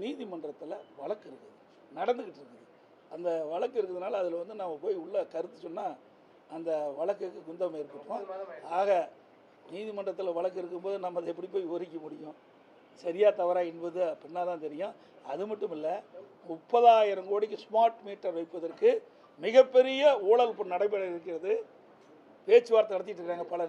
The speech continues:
Speaker 1: நிறுவனத்துக்கிட்ட. இது குறித்தும் அனைத்து இந்திய அண்ணா திராவிட முன்னேற்ற கழகம்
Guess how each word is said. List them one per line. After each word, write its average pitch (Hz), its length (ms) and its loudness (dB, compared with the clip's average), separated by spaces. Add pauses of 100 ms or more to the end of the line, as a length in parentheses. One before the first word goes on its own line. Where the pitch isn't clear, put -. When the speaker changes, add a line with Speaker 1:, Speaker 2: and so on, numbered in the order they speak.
Speaker 1:
நிறுவனத்துக்கிட்ட. 180 520 -4 (840)
இது 185 200 0
குறித்தும் 269 420 12 (720)
அனைத்து 202 280 -4
இந்திய 175 200 -4
அண்ணா 180 220 -8
திராவிட 160 340 -6
முன்னேற்ற 170 300 -12
கழகம் 156 340 -10